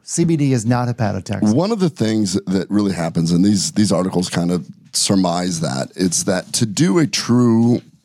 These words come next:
Speaker 2: in-depth randomized placebo-controlled trial on a human where you have variables you try and take out is, is so labor-intensive. It's so expensive.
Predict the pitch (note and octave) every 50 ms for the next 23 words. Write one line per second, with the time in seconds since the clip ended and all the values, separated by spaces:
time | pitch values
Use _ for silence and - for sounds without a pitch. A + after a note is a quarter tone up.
0 | _ _ G#2 A2 A#2 B2+ B2 A2+ F#2 F#2 F#2 G2 F#2 - - E2 E2+ F2 E2 F#2
1 | G2+ G2+ G2+ F#2+ F#2 F2 F2+ - - D3 - - A2 A2+ B2 B2+ - A2 F#2 -
2 | G2 F#2+ F#2 F#2 - - E2+ E2 E2+ E2+ E2+ - - - F#2 G2+ A2 B2 A#2+ G2+
3 | - G2 F#2+ F2+ F#2 F#2 E2+ F2 G2 - - _ _ _ _ _ _ _ - F2+
4 | F2+ F2+ F2+ F#2+ F#2 F2+ E2+ F2+ F2+ F2 F2+ F2 F2 F2+ G2 G2 G2+ F#2+ F#2+ F#2+
5 | F#2 F#2 F2 E2 - E2 E2 E2+ F#2 - E2 D#2+ - D2+ F2 C#2 - - - F2+
6 | F#2+ F#2+ F#2 F2+ F2 - - - _ _ _ - D#2+ - - - F#2+ G2 - E2
7 | F#2 F2+ - - - - - - - C#3+ C#3 B2 G#2 F#2 E2+ E2 D#2 D2 D2 D2
8 | C#2 C#2 - E2+ D2+ - - F2+ E2+ E2 - - F2+ F2+ - - - - B2 B2
9 | A2 F#2+ E2+ - - - - C2+ C#2+ - - - D2 D2+ D#2+ -